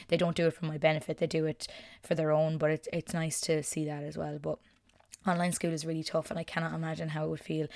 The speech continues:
Well, actually, I do know how it feels for the Leaving Certs, because I have lots of Leaving Cert students, and it's so stressful, and for me, I'm gonna talk about it later as well, um, about m-,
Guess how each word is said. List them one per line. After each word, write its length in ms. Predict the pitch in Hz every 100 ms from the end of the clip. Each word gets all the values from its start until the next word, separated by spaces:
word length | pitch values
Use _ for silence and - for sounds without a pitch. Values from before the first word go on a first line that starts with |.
| - -
Well, 60 | 175
actually, 200 | - 165
I 20 |
do 140 | 175
know 100 | 180
how 140 | 156 151
it 60 |
feels 240 | - 160 -
for 100 | 156
the 60 |
Leaving 200 | 151 147
Certs, 220 | 143 156
because 180 | - 151
I 40 | 151
have 300 | 160 147 - - -
lots 320 | 165 147 -
of 180 | 147 -
Leaving 220 | 160 151
Cert 160 | 151 156
students, 360 | - 180 156 - - - - - - _ _
and 220 | 185 185 -
it's 140 | -
so 160 | - 170
stressful, 640 | - 170 165 - 165 165 -
and 580 | 170 165 160 156 - - _ _ _ _ _ _ _ _ _ _ - - - - -
for 240 | - 220
me, 200 | 208 220
I'm 140 | 196 185
gonna 160 | 190
talk 240 | 185 185 175
about 220 | 180 170
it 100 | 165
later 420 | 165 170 - 151
as 120 | 151
well, 400 | 160 165 160 151 - -
um, 520 | 175 165 156 151 156 156 - _ _ -
about 340 | 165 143 170 _ _ -
m-, 180 | 170